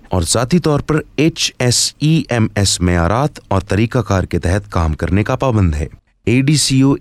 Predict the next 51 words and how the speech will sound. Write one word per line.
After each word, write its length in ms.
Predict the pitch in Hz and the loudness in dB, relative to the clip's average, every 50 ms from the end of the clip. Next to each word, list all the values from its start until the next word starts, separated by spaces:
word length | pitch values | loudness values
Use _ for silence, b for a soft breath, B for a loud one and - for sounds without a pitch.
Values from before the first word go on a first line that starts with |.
| - | -2
ایچ 320 | - 147 160 156 - - - - | 0 0 0 0 0 -4 -4 -2
ایس 300 | 127 127 120 - - - - | 0 0 0 0 -4 -4 0
ای 200 | 131 139 139 127 - | 2 2 2 2 0
ایم 200 | 117 113 104 104 107 101 | 0 0 0 -2 -2 -2
ایس 280 | 95 90 - - - | -2 -2 -2 -2 -4
کاروبار 500 | - - 98 92 95 85 87 117 139 147 | -2 0 0 0 0 0 0 0 0 2
میں 180 | 147 147 156 156 - | 2 2 2 0 0
ایچ 300 | - 156 175 170 - - - | 2 2 2 2 0 -4 -4
ایس 300 | - 135 123 - - - - | -2 0 0 0 -2 -2 0
ای 160 | 127 127 127 120 | 2 2 2 2
کے 180 | - 117 107 | 2 0 2
نظم 300 | 95 92 90 90 73 78 | 2 2 2 0 0 0
و 60 | 90 | 2
نسق 380 | 87 90 110 131 - - - - | 2 4 2 2 2 0 -2 -2
کے 120 | - 110 | 0 0
لیے 200 | 95 85 90 101 | 2 2 2 2
مضبوط 680 | 110 117 127 131 - - 113 104 98 117 165 190 - - - | 2 2 2 2 0 0 -2 0 2 2 4 4 2 0 -2
اختیارات 640 | - 120 - - - 117 104 92 85 85 85 - - | -6 -6 -6 -4 -2 0 0 2 2 0 -2 -2 -2
کا 80 | 139 | 0
مجموعہ 540 | 139 143 139 131 123 127 143 147 143 135 123 | 2 2 2 2 2 2 4 4 4 4 2
فراہم 360 | - - 101 92 85 87 82 | 2 2 0 0 2 0 -2
کرتا 400 | 80 - 85 76 - - 78 76 | -2 -2 -6 -4 -2 -2 -2 -2
ہے 80 | 80 82 - - | -2 -4 -6 -4
اور 140 | - 190 175 | 0 0 2
اس 160 | 160 - - | 2 2 0
کا 120 | - 156 | 0 0
انحصار 520 | 123 107 101 95 90 - - 101 104 117 - - - _ _ _ _ _ _ | 2 4 4 2 2 2 0 0 0 0 -2 -4 -10 _ _ _ _ _ _
انہی 280 | - 170 170 185 196 196 - | 2 4 6 6 4 4 2
الگ 280 | - 117 117 117 101 95 | 2 0 0 2 2 2
الگ 240 | 98 98 104 85 80 | 2 2 0 0 0
عناصر 360 | 87 95 87 85 - - 87 76 | 0 0 0 0 0 0 -4 -2
پر 180 | - 82 76 | -2 -2 -2
ہے، 160 | 73 73 67 - - - - - - | 0 -2 -4 -4 -8 -14 -20 -8 -4
جن 160 | 101 107 107 | 0 2 2
میں 120 | 104 101 | 2 2
سے 140 | 92 - 92 | 2 0 0
ہر 220 | 80 82 120 156 - - | 0 2 2 0 0 0
عنصر 360 | - 131 120 104 - - 120 - - - _ | 0 0 2 2 2 -2 -2 -4 -4 -6 _
ایچ 280 | 135 151 - - - - - | 0 0 0 0 -4 -2 -2
ایس 280 | 135 127 - - - - | 0 0 0 -2 -2 0
ای 120 | 139 135 | 2 4
نظم 360 | 123 110 107 104 85 82 95 | 4 4 2 2 2 2 2
و 40 | 95 | 2
نسق 280 | 92 104 120 - - - | 2 2 2 0 -2 -2
کے 120 | - 113 | -4 -2
طریقہ 340 | - - 95 95 87 - 95 | 0 0 0 0 0 -2 -4
کار 240 | 80 - 87 85 80 | -2 -2 -2 0 0
میں 160 | 95 120 131 | 0 2 2
ایک 240 | 131 123 - - - | 0 0 -2 -2 0
مخصوص 500 | 98 95 - - - 139 135 117 - - | 0 0 0 0 0 0 0 0 0 -2
مرحلہ 360 | 98 87 87 82 80 85 | 0 0 0 0 0 0